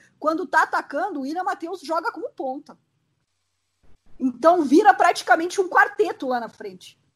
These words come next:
Então, se você consegue segurar o William Mateus e, e segura o Patrick Vieira, e você coloca mais um jogador de velocidade,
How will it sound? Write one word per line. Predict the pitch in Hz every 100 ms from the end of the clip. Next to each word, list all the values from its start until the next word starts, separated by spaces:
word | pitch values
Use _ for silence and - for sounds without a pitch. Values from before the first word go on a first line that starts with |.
| _ _
Então, | - 359
se | 370
você | 330 403 381
consegue | 415 392 294 269
segurar | 240 302 269 311 392
o |
William | 427 381
Mateus | 359 349 247 226
e, | 254 247 -
e |
segura | 247 277 220 359
o | 392
Patrick | 285 269 285 277
Vieira, | 202 240 320 302 - _ -
e |
você | 277 294 302
coloca | 285 277 285 277
mais | 269 359 320
um | 311
jogador | 285 294 254 240 269
de | 233
velocidade, | 220 294 302 294 277 262 320 277 196